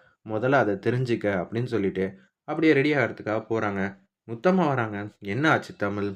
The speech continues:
ஏன் இப்படியெல்லாம் உட்காந்துக்கிட்டு இருக்கேன்னு?" சொல்லி கேட்கும்போது, "சிபி சார் என்ன வேலை பார்க்குற இடத்துக்கு வரக்கூடாதுன்னு சொல்லிட்டு போறாங்க. ஜெகதாம்பாள் என்ன வரணும்னு கட்டாயப்படுத்துறாங்க. ரெண்டு பேர் மத்தியில யாருக்கு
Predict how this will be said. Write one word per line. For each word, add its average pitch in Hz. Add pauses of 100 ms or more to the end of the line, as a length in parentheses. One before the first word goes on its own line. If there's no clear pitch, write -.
(120)
ஏன் 151
இப்படியெல்லாம் 120
உட்காந்துக்கிட்டு 107
இருக்கேன்னு?" 101
சொல்லி 98
கேட்கும்போது, 101 (840)
"சிபி 147
சார் 98 (180)
என்ன 110 (600)
வேலை 143
பார்க்குற 104 (120)
இடத்துக்கு 101 (160)
வரக்கூடாதுன்னு 101
சொல்லிட்டு 120
போறாங்க. 104 (500)
ஜெகதாம்பாள் 131
என்ன 113
வரணும்னு 117 (380)
கட்டாயப்படுத்துறாங்க. 131 (440)
ரெண்டு 147
பேர் 147
மத்தியில 104 (360)
யாருக்கு 107